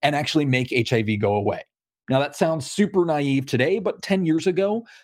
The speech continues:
there were a lot of policymakers in the Western Hemisphere in Europe that really thought that. I was one of the younger people in that particular organization,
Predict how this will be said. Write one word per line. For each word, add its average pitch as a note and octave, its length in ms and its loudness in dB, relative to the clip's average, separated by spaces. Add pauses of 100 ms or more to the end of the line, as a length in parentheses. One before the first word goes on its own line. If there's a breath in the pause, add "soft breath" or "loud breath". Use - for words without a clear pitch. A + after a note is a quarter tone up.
there A3+ 100 4
were B3 140 0
a D#3 60 -2
lot D3 340 0
of - 80 -4
policymakers F#3 880 0
in D3+ 80 2
the D3+ 80 2
Western C3+ 340 -2
Hemisphere C#3 480 0
in B2 80 2
Europe C3 300 2
that - 160 2
really D3+ 320 2
thought C3+ 340 -2
that. - 200 -8 (380)
I F#3 260 2
was F3+ 520 0
one D#3+ 200 2
of D3+ 80 -4
the B2+ 80 -2
younger C#3+ 400 -2
people E3+ 420 -4
in D#3+ 60 -4
that C#3+ 160 -4
particular C#3+ 440 -2
organization, B2+ 880 -4